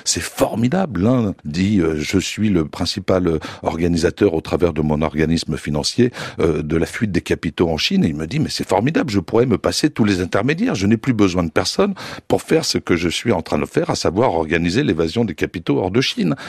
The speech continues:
Et tous réagissent avec un sentiment de puissance, une, une conviction, mais,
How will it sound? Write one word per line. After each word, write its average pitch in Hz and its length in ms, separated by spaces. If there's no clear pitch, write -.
Et 104 80
tous - 360
réagissent 90 520
avec - 320
un 98 60
sentiment 127 580
de 78 120
puissance, - 960
une, 98 180
une 104 220
conviction, 156 640
mais, 92 140